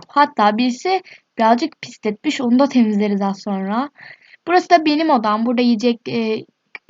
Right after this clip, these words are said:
çö-, e, akşamları atıştırmak istediğimde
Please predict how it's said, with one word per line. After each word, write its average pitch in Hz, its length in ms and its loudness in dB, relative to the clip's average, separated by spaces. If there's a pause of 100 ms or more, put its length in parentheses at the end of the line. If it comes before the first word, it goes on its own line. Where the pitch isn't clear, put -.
çö-, 294 340 -4
e, 220 240 0
akşamları 285 580 0
atıştırmak 285 680 0 (140)
istediğimde 247 720 0